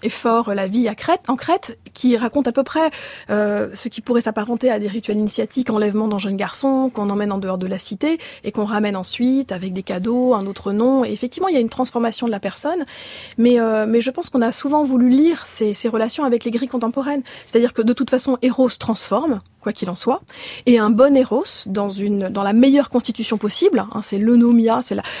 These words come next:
la bonne constitution telle que veut la pensée lycurgue, et surtout telle que Plutarque veut m-, la mettre en valeur dans, dans la pensée de Lycurgue,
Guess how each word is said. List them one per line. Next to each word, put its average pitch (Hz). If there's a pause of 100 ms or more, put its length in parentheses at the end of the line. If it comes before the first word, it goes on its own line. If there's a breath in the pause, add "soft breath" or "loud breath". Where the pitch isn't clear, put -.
(100)
la 190
bonne 254
constitution 233
telle 254
que 226
veut 208
la 190
pensée 202
lycurgue, 247
et 202
surtout 254
telle 220
que 214
Plutarque 240 (360 loud breath)
veut 226
m-, 226
la 214
mettre 240
en 220
valeur 214
dans, 202
dans 208
la 208
pensée 202
de 190
Lycurgue, 285